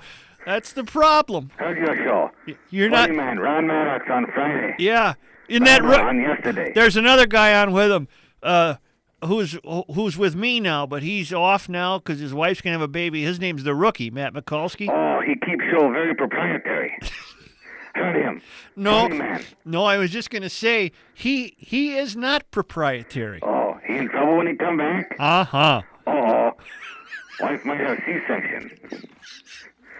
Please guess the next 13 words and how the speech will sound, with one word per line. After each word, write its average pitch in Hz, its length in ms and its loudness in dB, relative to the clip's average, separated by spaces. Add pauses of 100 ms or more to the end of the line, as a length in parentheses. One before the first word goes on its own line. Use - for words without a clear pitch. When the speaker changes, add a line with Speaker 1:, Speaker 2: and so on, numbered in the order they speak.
(320)
Speaker 2:
Longer 139 480 -2
stay 135 140 -4
away. 117 380 -2 (2500)
Speaker 1:
Speaking 262 560 -2
of 214 120 0
which, 254 280 4
did 190 200 -6
you 311 160 -2
know 269 260 4
this, 269 440 4
uh, 175 120 2
Mister 160 380 -2
Ari? 120 360 -2